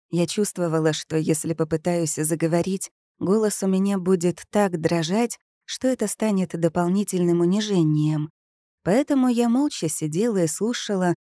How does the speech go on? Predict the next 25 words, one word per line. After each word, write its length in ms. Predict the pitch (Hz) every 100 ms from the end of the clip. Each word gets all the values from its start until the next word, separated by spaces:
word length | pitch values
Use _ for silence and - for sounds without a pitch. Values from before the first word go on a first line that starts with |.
| _ -
как 200 | 160 160
отец 380 | 151 170 156
подробно 520 | - 156 165 160 160 151
объясняет, 760 | 156 156 - 180 202 190 151 - _ -
что 260 | - 180
я 200 | 170 180
ничто 580 | 165 151 - - 254 254 _ _ -
и 120 | 190
абсолютно 800 | 151 - 170 160 214 269 240 247
ничего 540 | 247 247 - 214 175
не 160 | 170 170
заслуживаю. 1080 | 170 214 - 170 160 151 156 160 160 160 156 _ _ _ _ -
Если 340 | 208 - 202
бы 120 | 196
я 140 | 202 208
не 120 | 196
слушала, 640 | - 233 233 - 170 160 - _ _
если 340 | 170 180 - 165
бы 120 | 160
скрылась 500 | - 190 208 180 151
в 60 | 160
зияющем 640 | 156 160 180 175 - 160
отверстии 560 | 151 165 180 - - 160
древней 440 | 151 175 170 165
машины, 600 | 165 156 - 226 196 165